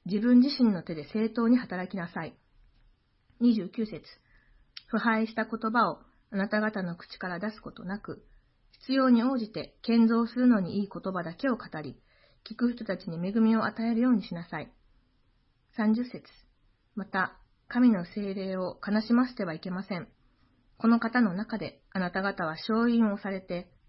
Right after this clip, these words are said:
贖いの日へと至るのです。」三十一節。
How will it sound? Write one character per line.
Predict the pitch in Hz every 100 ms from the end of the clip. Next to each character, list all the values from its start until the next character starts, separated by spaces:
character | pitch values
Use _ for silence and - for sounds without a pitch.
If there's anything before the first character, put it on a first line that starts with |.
| -
贖 | 196 202 208 202
い |
の | 196
日 | 247
へ | 254
と | 202
至 | 170 220
る | 214
の | 160
で | 135
す。」 | - _ _ _ _ _ _ _ _ _ _ _ -
三 | 262 220
十 | 180
一 | 165 -
節。 | 175 - 170